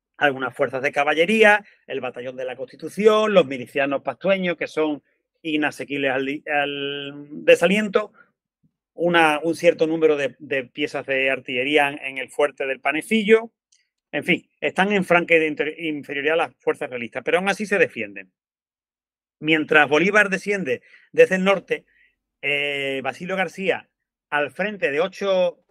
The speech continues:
de ocho compañías, porque en ese momento había veinticuatro compañías regulares, ocho por tres, veinticuatro, tres batallones, con ocho compañías destacadas de, de los batallones de Aragón, Cádiz y Cataluña, y mil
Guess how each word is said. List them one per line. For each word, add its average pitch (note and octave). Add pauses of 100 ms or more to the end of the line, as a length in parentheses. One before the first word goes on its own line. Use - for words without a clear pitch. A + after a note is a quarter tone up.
(140)
de D#3+
ocho F#3+
compañías, F#3
porque B2+
en C3+
ese D3+
momento E3
había D#3+
veinticuatro C3+
compañías C3+
regulares, D#3+
ocho C3
por B2+
tres, C3+
veinticuatro, D3+
tres D3+
batallones, E3+ (500)
con E3
ocho F#3+
compañías F#3+
destacadas D#3
de, A#2+
de B2
los A#2+
batallones C3
de D3
Aragón, C3+ (680)
Cádiz D3 (160)
y C#3
Cataluña, F#3 (600)
y C#3+
mil D3